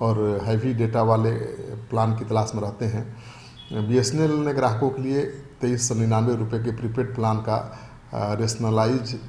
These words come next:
बनाने की घोषणा भी की है। तो बीएसएनएल के जो ग्राहक हैं उनके लिए बड़ी खबर है और अब तक जो दूसरी निजी कंपनियों के मोबाइल के ग्राहक हैं उनके लिए भी ज़रूरी खबर है, क्योंकि आपको पता है कि डेटा,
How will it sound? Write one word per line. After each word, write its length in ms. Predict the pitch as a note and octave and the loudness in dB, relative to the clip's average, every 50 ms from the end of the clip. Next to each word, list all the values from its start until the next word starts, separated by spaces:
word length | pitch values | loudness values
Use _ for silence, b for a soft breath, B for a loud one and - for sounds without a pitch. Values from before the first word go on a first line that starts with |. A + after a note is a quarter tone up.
| - - | -8 -6
बनाने 300 | G#2 G#2+ A2+ A2+ A#2 A2+ | -2 0 2 2 2 0
की 140 | A2+ A2 | 0 -2
घोषणा 320 | G#2+ G#2 G#2 G#2 - B2 A#2 | -4 -4 -4 -4 -2 -2 0
भी 100 | A2 A2 | 0 -2
की 160 | - - G#2+ | 0 -2 -4
है। 160 | G2 A#2+ - - | -2 -2 -4 -2
तो 320 | - D#3+ E3 D#3+ D#3 B B B B B B - | 0 2 2 2 0 B B B B B B -4
बीएसएनएल 360 | A#2+ A#2+ C#3 C3+ - F3 E3 D#3 | 2 2 4 4 4 2 0 0
के 60 | D3+ | 0
जो 120 | C#3+ C#3+ | 0 2
ग्राहक 260 | C#3 C#3 C#3 C#3+ D3 | 2 2 2 2 0
हैं 60 | C#3+ - | -2 -2
उनके 200 | C3+ C3+ C3 C#3+ | -2 -2 0 0
लिए 80 | C3+ | 0
बड़ी 140 | C3 C3 C3 | 0 0 -2
खबर 280 | C3 - C3 B2+ B2 A#2+ | -2 -2 -2 0 0 0
है 180 | B2 B2+ B2 B B B B B B - - | -2 -4 -6 B B B B B B -2 0
और 160 | A2+ A2 A2+ | 2 4 4
अब 220 | A2 A2 A2 A2+ - | 4 4 2 2 0
तक 160 | C3+ G#2+ A#2 | -2 -2 -2
जो 300 | A#2+ A#2+ A#2+ A#2 A#2 A2+ | -2 0 0 0 0 0
दूसरी 560 | A2 A2 A2+ A2 - C#3 C#3 C3 B2 A2+ A2+ A2+ | 0 0 -2 -2 0 -2 -2 -2 -2 -2 -2 0
निजी 200 | A#2 A2 B2 A2+ | 0 0 0 -2
कंपनियों 420 | - A#2+ A2 A2 - A#2 A#2+ A#2+ | -2 -4 -4 -2 -2 -4 -4 -4
के 120 | A2+ - | -2 -2
मोबाइल 500 | G#2+ A2 G#2 G#2+ A2 A2 A2+ A2+ A2+ A2+ | -2 0 0 2 2 2 2 2 0 -2
के 340 | A2+ - - - - - A2 | -4 -6 -10 -12 -6 -6 -4
ग्राहक 360 | G2+ - G#2+ G#2 A#2 A2 A2+ | -2 -2 -2 -2 -2 -2 -2
हैं 240 | - G#2 - - - - - - - - | -4 -6 -8 -8 -10 -16 -20 -12 -6 -4
उनके 220 | A#2+ A#2+ - D#3+ | -4 0 0 0
लिए 120 | D3+ D3 | 0 2
भी 80 | C#3 C3+ | 2 2
ज़रूरी 260 | C3+ C3 C3+ C3 C3 | 2 2 2 0 -2
खबर 300 | C3+ - B2 C3 B2+ - | -4 -4 -4 -4 -4 -4
है, 140 | A#2 C3+ - B B B B B B B B | -8 -10 -10 B B B B B B B B
क्योंकि 280 | - C3+ C3 - C#3 B2+ | -2 -2 0 0 0 0
आपको 220 | B2 C3 - - | 0 0 -4 -6
पता 200 | A#2+ - - C#3+ | -8 -2 0 0
है 100 | C3 C3+ | 0 0
कि 100 | C3+ D3 | -2 -2
डेटा, 640 | B2 A#2 B2 A#2+ - C3+ B2+ B2 B2 - - - - | -2 -2 -4 -2 0 0 0 2 0 -2 -6 -8 -12